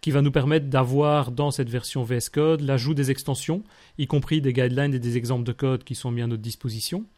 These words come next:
Euh, déjà une mise à, à disposition d'à peu près une soixantaine d'extensions que Microsoft a sorties, euh, avec, euh, l'intermédiaire, par l'intermédiaire de ses différents partenaires. Et alors la publication de V S Code en open source sous GitHub. Et donc ça, ça peut être intéressant d'aller voir comment ce code est fait et de pouvoir réutiliser ou améliorer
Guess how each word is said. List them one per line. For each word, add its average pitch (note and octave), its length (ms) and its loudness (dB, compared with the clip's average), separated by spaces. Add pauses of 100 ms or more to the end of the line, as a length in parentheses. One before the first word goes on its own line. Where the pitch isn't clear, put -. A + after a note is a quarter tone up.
(640)
Euh, A#2+ 520 2
déjà C#3+ 320 4
une E3 80 4
mise F3+ 180 4
à, D#3 220 0
à C#3+ 40 -2
disposition D3 520 0
d'à C#3 80 0
peu C#3+ 100 -2
près D#3+ 160 -2
une D3 80 0
soixantaine D3+ 540 -2
d'extensions C#3 520 -4
que B2 60 -6
Microsoft C3+ 520 -4
a B2+ 40 -2
sorties, - 460 -4
euh, G#2+ 200 -2 (360)
avec, A2+ 260 -6
euh, G#2+ 160 -4
l'intermédiaire, A2+ 540 -4
par B2 100 -6
l'intermédiaire A#2+ 460 -4
de A#2+ 80 -4
ses - 120 -10
différents A#2 320 -6
partenaires. D3+ 600 -8 (520)
Et C#3 80 4
alors D#3+ 240 8
la D#3+ 100 4
publication F3 760 2
de D3 160 0
V C#3 140 4
S C3+ 120 2
Code E3 260 2
en C#3+ 120 4
open D3 240 2
source D#3 240 -6
sous D3 160 -4
GitHub. D3 380 0 (380)
Et C3 40 -10
donc A#2+ 160 -6
ça, C#3 80 -6
ça A#2+ 120 -8
peut B2 160 -6
être A#2+ 120 -6
intéressant A#2+ 500 -6
d'aller A#2 220 -2
voir B2 320 -4
comment C#3 240 -2
ce C3+ 120 -4
code A#2+ 220 -4
est A2 60 -4
fait C#3+ 240 -2
et C3+ 60 -2
de - 20 -12
pouvoir A#2+ 260 -8
réutiliser A2 480 -6
ou B2+ 100 -2
améliorer A#2 540 -2